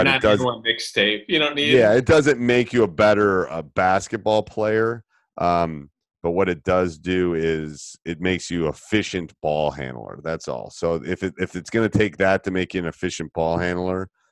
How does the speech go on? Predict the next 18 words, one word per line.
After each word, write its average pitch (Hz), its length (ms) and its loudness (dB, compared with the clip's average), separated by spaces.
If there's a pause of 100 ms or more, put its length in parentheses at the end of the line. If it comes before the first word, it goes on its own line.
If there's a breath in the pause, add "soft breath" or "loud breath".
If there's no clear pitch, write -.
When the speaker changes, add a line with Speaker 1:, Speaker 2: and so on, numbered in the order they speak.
(220)
Speaker 1:
um, 76 220 -4
then 76 220 -8
do 76 180 -4
it. 69 60 -8
Hold 71 200 -8
on, 67 100 -10
I'm 69 140 -12
looking 73 300 -10
at 67 140 -12 (100)
my, - 100 -16 (220)
my 69 140 -12
list 67 300 -14
of - 120 -20
books - 280 -18
here. - 220 -16 (420 soft breath)
Um, 82 460 0 (1000 loud breath)
I 92 260 0
would 92 720 2